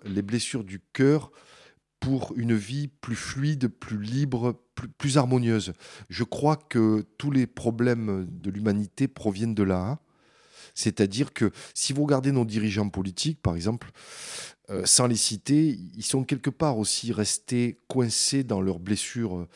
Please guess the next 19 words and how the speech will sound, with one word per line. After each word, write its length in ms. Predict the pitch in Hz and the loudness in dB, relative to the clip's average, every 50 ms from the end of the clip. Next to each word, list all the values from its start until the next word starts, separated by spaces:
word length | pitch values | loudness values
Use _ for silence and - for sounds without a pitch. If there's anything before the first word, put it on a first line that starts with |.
| - - - - - - | -20 -20 -20 -20 -18 -14
C'est, 140 | - - 104 | -10 -6 -4
c'est 140 | - - 117 | -2 -2 -2
vraiment, 500 | 107 107 135 135 143 151 156 151 131 113 | -2 0 0 2 4 4 4 4 2 2
euh, 40 | - - _ | 0 -2 _
toutes 280 | - 147 143 - - 123 - - - - - - - | -12 -12 -8 -6 -6 -6 -6 -6 -12 -18 -18 -12 -4
les 140 | 107 110 - | -2 0 2
conflits, 460 | - 135 127 - - - 139 143 131 | 2 2 2 0 -4 -6 -4 0 2
la 220 | 117 101 101 - - | 4 4 2 2 0
haine, 260 | 127 127 127 127 117 | 0 0 0 0 0
la 160 | 101 98 95 | 0 0 0
rancœur, 600 | 95 98 104 110 113 104 - 123 127 127 127 120 110 | 0 0 -2 -2 -2 -2 0 2 4 4 4 2 2
les 100 | 101 92 | 0 -2
tensions, 560 | - - 120 110 107 - - 151 160 160 147 - - - - - - - - - _ _ | 0 2 2 2 2 0 2 2 2 2 0 -6 -14 -20 -20 -20 -20 -20 -20 -20 _ _
ça, 160 | - - - - | -8 -6 -4 -2
ça 160 | - - 123 | 2 2 4
vient 120 | 120 156 175 | 4 6 6
de 80 | 165 | 6
là, 140 | 131 104 90 | 6 6 4
hein. 200 | 85 92 123 147 | 2 0 -4 -6